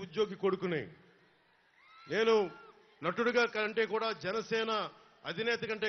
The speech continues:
కూడా నేను ఒక ప్రభుత్వ ఉద్యోగి కొడుకుని, దిగువ మధ్యతరగతి కుటుంబాలకు చెందినవాడిని. మధ్యతరగతి కష్టాలు ఎలా ఉంటాయో తెలుసు, కౌలు రైతు కష్టాలు ఎలా ఉంటాయో తెలుసు, కొల్లిపర్ల మండలంలో రైతులకి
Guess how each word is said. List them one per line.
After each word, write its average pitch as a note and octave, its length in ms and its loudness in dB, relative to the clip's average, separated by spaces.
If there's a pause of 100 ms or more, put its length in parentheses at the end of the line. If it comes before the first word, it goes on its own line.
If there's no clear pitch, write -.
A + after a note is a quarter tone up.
కూడా G#3 180 2 (680)
నేను F3+ 160 -2
ఒక F#3 160 -6
ప్రభుత్వ G3+ 320 -4 (280)
ఉద్యోగి F#3 420 2
కొడుకుని, G3 400 2 (520)
దిగువ G#3 220 4 (160)
మధ్యతరగతి A3 640 2
కుటుంబాలకు G#3 520 2
చెందినవాడిని. F#3 580 2 (460)
మధ్యతరగతి G#3+ 640 -2
కష్టాలు A3 380 -4
ఎలా G#3 200 -2
ఉంటాయో G3+ 240 0 (100)
తెలుసు, G3 280 0 (520)
కౌలు A3 300 2
రైతు A3 160 0 (100)
కష్టాలు A3+ 400 0
ఎలా A3 200 2
ఉంటాయో G#3 280 0 (100)
తెలుసు, G3+ 280 0 (460)
కొల్లిపర్ల A#3 520 0
మండలంలో A3+ 480 2 (160)
రైతులకి A#3+ 560 -4